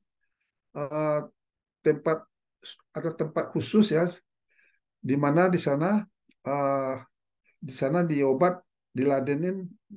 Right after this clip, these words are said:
karena dia bekas terbakar, ya, flash burn. Jadi flash burn itu, uh, badan, bagian tubuhnya terbakar akibat listrik.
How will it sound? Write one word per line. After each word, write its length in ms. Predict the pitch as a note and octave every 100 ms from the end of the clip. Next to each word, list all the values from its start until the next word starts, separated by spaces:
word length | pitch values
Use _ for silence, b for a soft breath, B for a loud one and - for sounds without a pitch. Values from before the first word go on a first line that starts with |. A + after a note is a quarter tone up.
| G#3
karena 320 | - C3 D#3+
dia 160 | D#3 D#3+ D#3+
bekas 560 | C#3+ - C#3+ - - _ _
terbakar, 640 | C3 B2+ C#3+ - D3 A#2 A2 - _ _ _ _ _ _
ya, 240 | - B2+ C#3
flash 400 | - B2+ A#2+ C#3+
burn. 320 | C#3+ A2+ G#2+ - -
Jadi 160 | C#3 C#3
flash 160 | C3+ C3
burn 320 | C#3+ C3 C3
itu, 320 | E3+ F3+ F#3 B B B _ -
uh, 160 | C3
badan, 480 | B2 C3+ C3 C3+ C3
bagian 400 | B2+ C3+ C3+ B2+
tubuhnya 560 | C#3+ C#3 C3 D#3+ F3+ F3 C3
terbakar 480 | B2+ C3 C3+ D3
akibat 320 | A#2+ C3 B2 C3
listrik. 400 | A#2 C3 A2+